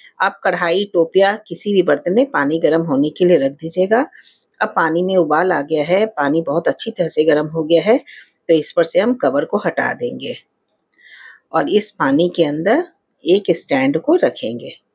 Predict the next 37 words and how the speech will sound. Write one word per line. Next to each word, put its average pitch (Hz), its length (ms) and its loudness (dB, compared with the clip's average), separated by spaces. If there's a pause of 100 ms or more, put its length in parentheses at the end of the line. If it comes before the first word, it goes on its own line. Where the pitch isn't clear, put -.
(400)
अब 196 220 -4
इस 214 220 0
स्टैंड 175 460 -2
पर 214 160 2
हम 254 260 0 (240)
एक 190 260 0
एक 175 180 -2
कटोरी 175 400 2
आराम 147 340 0
से 226 200 2 (460)
इसे 180 280 0
इसके - 340 -2
ऊपर 180 260 2
रखना 165 340 -2
है, 247 180 0 (500)
हाथ 156 300 -2
में 180 100 2
आपके 160 260 -4
भाप 143 360 -4
न 160 120 0
लगे, 190 300 2 (220)
इस - 220 -10
बात 135 200 -2
का 226 100 -2
आप 247 140 0
ध्यान 135 280 -2
रखिएगा। 131 460 -6 (580)
थोड़ा 180 260 2
सा 185 160 -2
बैटर 151 400 0
ज़्यादा 143 360 0
हो 165 180 0
गया 147 220 2
है 254 260 2 (400)
तो 196 180 6
उसे 202 220 2
हमने 170 340 -2